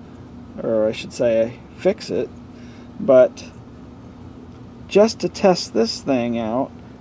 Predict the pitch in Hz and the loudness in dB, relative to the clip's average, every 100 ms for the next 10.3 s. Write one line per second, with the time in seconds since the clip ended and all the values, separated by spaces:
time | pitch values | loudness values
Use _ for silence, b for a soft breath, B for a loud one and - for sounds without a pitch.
0 | - - - 127 - 190 - 135 135 120 | -20 -8 -6 -2 2 2 2 0 0 -4
1 | - 139 143 143 139 135 135 - - - | -4 2 6 6 6 4 2 -10 -16 -16
2 | - 110 127 139 131 123 120 - - - | -16 -14 -6 -2 -2 0 -2 -2 -12 0
3 | 175 175 143 120 - - - - - - | 6 8 6 2 -10 -12 -16 -18 -18 -18
4 | - - - - - - - - - - | -18 -18 -18 -18 -18 -18 -18 -18 -18 -18
5 | - - - - - 131 143 147 143 147 | -18 -18 -18 -14 -2 2 4 6 4 2
6 | - 123 135 156 170 165 - - - - | -4 2 6 8 6 4 -4 -16 -18 -14
7 | - 147 151 127 120 147 135 135 127 - | -4 -4 -2 -4 -2 0 2 2 2 -2
8 | - 135 117 117 113 110 120 - - - | -6 0 2 4 4 2 0 -8 -18 -18
9 | - 131 208 226 - 170 185 170 - - | -10 6 6 6 0 2 2 0 -8 -2
10 | 123 117 - | -2 -2 -6